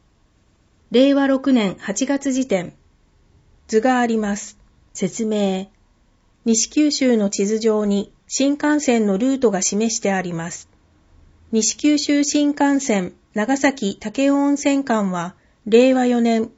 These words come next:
九月二十三日開業。武雄温泉新鳥栖間は整備方式検討中。新鳥栖から博多までは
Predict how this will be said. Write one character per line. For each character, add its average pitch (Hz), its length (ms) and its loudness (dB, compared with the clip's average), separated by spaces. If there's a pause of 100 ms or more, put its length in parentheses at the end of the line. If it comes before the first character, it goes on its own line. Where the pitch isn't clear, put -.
(160)
九 302 140 0
月 285 260 2
二 254 160 2
十 247 220 0
三 254 280 0
日 226 280 -2
開 190 260 -4
業。 180 480 -2 (840)
武 226 220 -2
雄 285 100 6
温 294 300 2
泉 196 380 -2 (140)
新 269 420 -2
鳥 254 180 -2
栖 - 120 -10
間 247 280 0
は 185 260 -8 (240)
整 294 260 2
備 294 140 2
方 294 240 0
式 202 320 -4
検 220 320 -2
討 214 200 -2
中。 196 420 -2 (800)
新 294 420 0
鳥 302 200 0
栖 - 80 -10
か 240 140 0
ら 185 320 -4
博 254 260 -2
多 269 120 -2
ま 277 140 2
で 254 140 2
は 180 240 -4